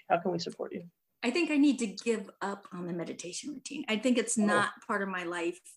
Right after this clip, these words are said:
Speaker 2: in the morning.
Speaker 1: Mm-hmm.
Speaker 2: I'm not
Speaker 1: Does it
Speaker 2: that
Speaker 1: work?
Speaker 2: person. I'm a roll out of bed, get some caffeine, get the dogs fed, go to work.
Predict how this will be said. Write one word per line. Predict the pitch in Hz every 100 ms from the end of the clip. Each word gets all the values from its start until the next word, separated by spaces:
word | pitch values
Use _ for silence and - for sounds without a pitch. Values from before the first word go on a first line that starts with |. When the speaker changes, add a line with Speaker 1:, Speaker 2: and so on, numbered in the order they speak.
| _
Speaker 2:
in | 185
the | 170
morning. | 160 156 127 - _ _
Speaker 1:
Mm-hmm. | 185 175 175 151 135 _ _ _ _ -
Speaker 2:
I'm | 208
not | 214 220
Speaker 1:
Does |
it | 208
Speaker 2:
that | 190
Speaker 1:
work? |
Speaker 2:
person. | 190 170 135 135
I'm | - 190
a | 190 175 165 - _
roll | 208 214 233 226
out | 208
of | 202
bed, | 202 196 175
get | 202
some | 208 190
caffeine, | - 190 190 202 196 196 180 185 -
get | 202
the |
dogs | 185 175 175 -
fed, | 180 180 170 - _ _ _ _ _ _ _ _ _ _
go | 160
to |
work. | 147 - -